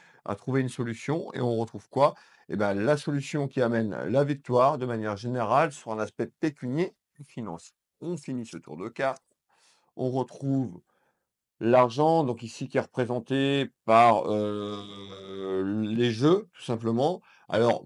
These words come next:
on va partir de manière générale. Alors, vous pouvez avoir une petite rentrée d'argent pour certains d'entre vous. Ben, si vous jouez, euh, au jeu ou une rentrée d'argent qui est arrivée de manière inattendue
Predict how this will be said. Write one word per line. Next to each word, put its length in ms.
on 100
va 140
partir 380
de 80
manière 360
générale. 540
Alors, 200
vous 40
pouvez 200
avoir 200
une 120
petite 260
rentrée 340
d'argent 540
pour 180
certains 380
d'entre 320
vous. 260
Ben, 240
si 120
vous 180
jouez, 440
euh, 120
au 200
jeu 440
ou 240
une 60
rentrée 260
d'argent 260
qui 220
est 20
arrivée 480
de 60
manière 320
inattendue 600